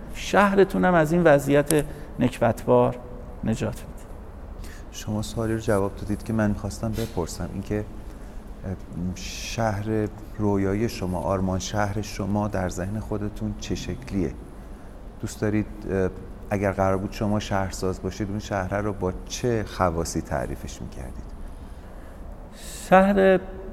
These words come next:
Speaker 1: رویایی من شهریه که بتونم توش صدای پرنده ها رو بشنوم.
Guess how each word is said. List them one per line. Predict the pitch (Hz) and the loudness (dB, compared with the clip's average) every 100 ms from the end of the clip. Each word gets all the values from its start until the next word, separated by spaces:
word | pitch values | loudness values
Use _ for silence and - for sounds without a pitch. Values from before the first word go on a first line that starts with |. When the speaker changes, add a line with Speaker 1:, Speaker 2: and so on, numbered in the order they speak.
| - | 0
Speaker 1:
رویایی | 135 147 147 147 156 180 | 4 8 8 8 8 6
من | 175 165 | 6 2
شهریه | - 147 156 160 160 | 4 4 6 6 4
که | - 151 | 4 0
بتونم | 156 151 165 156 151 | 0 0 4 4 2
توش | - 147 135 117 - - - - - - | 2 2 4 2 -4 -10 -12 -12 -12 -12
صدای | - 131 143 147 | 2 6 6 6
پرنده | 147 120 117 113 | 4 4 4 4
ها | 117 120 | 4 4
رو | |
بشنوم. | 113 - - | 2 -2 -6